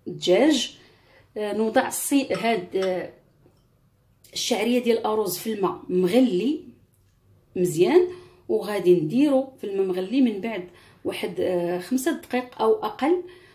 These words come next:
ونقطعها ونصفيها. الزيتون حتى هو غادي نقطعوه، الربيع غادي نقطعوه، وصافي. وغادي ندوزو ان شاء الله باش غادي نشحرو هادشي كله. غادي نوضعو المقله فوق النار،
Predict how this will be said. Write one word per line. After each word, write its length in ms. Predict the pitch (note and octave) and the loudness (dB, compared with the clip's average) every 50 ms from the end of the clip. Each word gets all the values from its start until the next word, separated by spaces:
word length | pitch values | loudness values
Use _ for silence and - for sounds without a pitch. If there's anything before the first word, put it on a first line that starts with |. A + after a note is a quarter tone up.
| _ - | _ -6
ونقطعها 560 | A#3+ A#3 A#3+ - - - - - D#3 D3+ F#3+ | -4 -4 -4 -6 -8 -12 -8 -8 -4 0 4
ونصفيها. 840 | C4+ E4+ - - - - - - - G3+ F#3 F3 F3+ E4 F4+ - - - - - - - _ _ _ _ _ _ _ - _ _ - | 6 6 6 4 2 -8 -8 -6 -2 0 0 0 0 0 -2 -4 -8 -14 -20 -20 -20 -20 _ _ _ _ _ _ _ -20 _ _ -12
الزيتون 460 | E3+ D#3+ F3 A#3+ B3+ B3+ - B3+ A#3 | -10 -8 -4 -4 -4 -2 -2 -2 -2
حتى 100 | - B3 | -2 -2
هو 220 | A3+ A3 G#3 G#3+ | -2 0 0 -2
غادي 220 | G3+ G3 F#3+ F#3 F#3+ | 0 0 0 2 0
نقطعوه، 460 | F3+ F3+ - - - - A#3 C4+ C#4+ | 0 -2 -6 -10 -4 0 4 4 4
الربيع 320 | C4 A#3 A3 A#3 A3+ F#3+ | 4 2 -2 -4 -6 -6
غادي 260 | F3+ G3 G#3+ G3+ A3 G3 | -6 -6 -6 -6 -6 -6
نقطعوه، 560 | F3+ - - - _ - A3 D#4+ F4+ - - - _ _ _ _ _ _ _ - | -8 -8 -10 -16 _ -4 -4 -4 -4 -4 -10 -20 _ _ _ _ _ _ _ -4
وصافي. 400 | D#4+ D#4 - C#4 A#3 A#3+ - B3+ | -2 -2 0 0 -2 -2 -4 -6
وغادي 240 | B3 A#3 G3 F#3 G#3 | -4 -4 -4 -4 -4
ندوزو 320 | - F3+ F#3+ F#3+ F3+ A3+ | -6 -4 -6 -6 -8 -8
ان 60 | F#3+ | -10
شاء 220 | - - A3+ - F3 | -10 -10 -10 -8 -8
الله 300 | F3 F3 G3 A#3+ B3 F#3 | -8 -6 -6 -8 -8 -10
باش 300 | - - G3 F3+ - - | -12 -12 -12 -10 -10 -10
غادي 200 | F3 E3 F#3 F#3 | -8 -4 -2 -2
نشحرو 640 | F3 F#3+ G#3 - - - G#3+ A3+ D4+ D#4+ - - - | -2 -2 -4 -6 -6 -2 0 2 2 0 -2 -8 -10
هادشي 560 | E3+ F#3+ F#3+ - - - - B3 C#4 C#4 - - - - _ _ _ | -8 -8 -6 -4 -4 -4 -4 -4 -4 -6 -6 -14 -20 -20 _ _ _
كله. 320 | - G#3+ F3 D3+ C3 - - - _ - - _ _ _ _ _ _ _ _ _ _ _ _ _ _ _ _ _ _ _ _ _ _ _ _ _ _ _ _ _ _ _ _ _ _ _ _ _ _ _ _ _ _ _ _ _ _ _ - | -8 -6 -6 -6 -8 -12 -16 -20 _ -20 -20 _ _ _ _ _ _ _ _ _ _ _ _ _ _ _ _ _ _ _ _ _ _ _ _ _ _ _ _ _ _ _ _ _ _ _ _ _ _ _ _ _ _ _ _ _ _ _ -10
غادي 240 | F#3 F#3 F3+ F3 F#3 | -6 -6 -4 -2 -2
نوضعو 440 | F3+ F#3 G3 G3+ G3 G#3+ A#3 A#3+ - | -2 -2 -2 -2 -4 -4 -4 -4 -4
المقله 380 | - G3 G3+ G3+ - G3+ F#3 F3+ | -4 -4 -4 -6 -6 -4 -6 -6
فوق 240 | F#3 - E3+ - - | -6 -8 -12 -8 -8
النار، 440 | D#3 D3 D3+ D#3+ G3+ C4 C#4+ - | -6 -4 -2 -2 -2 -2 -4 -6